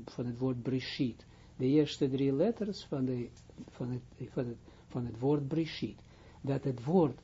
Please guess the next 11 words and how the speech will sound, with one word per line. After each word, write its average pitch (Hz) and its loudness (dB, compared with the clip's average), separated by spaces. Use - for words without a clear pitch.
dat 143 -2
het, 139 0
dat 139 -2
bara, 147 4
dat 156 4
stukje 143 0
be-, 135 10
bet, 165 8
resh, 143 2
alef, 202 2
schip, - 2